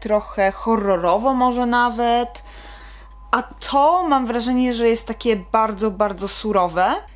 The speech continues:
Gdybym miała wybrać książkę, którą bardziej mam ochotę teraz przeczytać, to znaczy nie patrząc na całe książki, tylko właśnie po tym pierwszym zdaniu, to zostaje Helga Flatland.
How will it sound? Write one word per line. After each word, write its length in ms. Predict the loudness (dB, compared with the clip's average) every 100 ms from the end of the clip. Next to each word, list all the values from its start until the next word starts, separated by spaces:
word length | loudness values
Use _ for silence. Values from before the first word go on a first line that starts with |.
| -8
Gdybym 440 | -4 -2 0 2
miała 200 | 4 4
wybrać 320 | 2 -2 -4 -4
książkę, 360 | -4 -4 -6
którą 460 | -12 -2 0 0 -2 -8 -20 -20 -20 -20 -20 -20 -20 -20 -20 -20 -18
bardziej 520 | -2 0 0 -2 -4
mam 180 | -2 -2
ochotę 320 | -6 -4 -6
teraz 280 | -4 -4 -6
przeczytać, 960 | -12 -10 -10 -6 -8 -4 -2 -2 -2
to 140 | -6 -2
znaczy 580 | -2 -2 0 2 2 0
nie 380 | 0 2 2 0
patrząc 420 | -2 -4 -4 -4
na 100 | -4
całe 200 | -4 -6
książki, 360 | -4 -8 -6 -12
tylko 180 | -8
właśnie 260 | -4 -4 -4
po 60 | -6
tym 140 | -6
pierwszym 320 | -6 -6 -8
zdaniu, 280 | 0 0 2 0 -4 -20 -20 -20 -20 -20 -20 -20 -20 -4
to 120 | -2
zostaje 500 | 0 -2 0 2 2
Helga 320 | 2 -2 0
Flatland. 600 | -4 -2 -4 -6 -14 -16